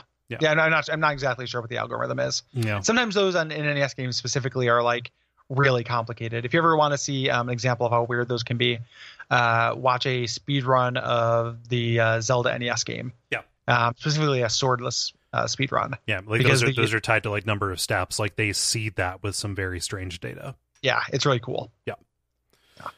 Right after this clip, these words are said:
Speaker 1: Yeah. Um, so the second portion of the level here is kind of filled with these, uh, these enforcers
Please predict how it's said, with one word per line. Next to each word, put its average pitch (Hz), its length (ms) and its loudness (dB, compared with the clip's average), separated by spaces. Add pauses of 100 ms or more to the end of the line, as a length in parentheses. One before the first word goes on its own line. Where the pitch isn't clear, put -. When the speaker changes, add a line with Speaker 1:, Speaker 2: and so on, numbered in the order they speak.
(360)
Speaker 1:
Yeah. 285 120 4 (260)
Um, 147 340 4
so 175 120 0
the 156 120 0
second 240 280 0
portion 170 260 2
of 135 80 0
the 123 60 -4
level 117 200 2
here 117 260 2
is 107 160 -2
kind - 160 0
of 110 80 -2
filled 127 280 2
with 110 120 -2
these, 107 320 0
uh, 98 180 0
these 95 160 -6
enforcers 110 760 -4